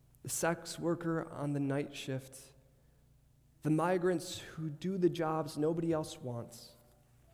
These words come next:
Welcome in those parts of, of yourselves and ourselves that don't ever feel welcome anywhere else.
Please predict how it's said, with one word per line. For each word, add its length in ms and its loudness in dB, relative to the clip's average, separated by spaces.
Welcome 340 4
in 160 6
those 200 8
parts 440 2
of, 200 0
of 160 -2
yourselves 540 2
and 100 2
ourselves 760 2
that 460 -2
don't 280 0
ever 240 0
feel 300 0
welcome 380 0
anywhere 340 -2
else. 420 -8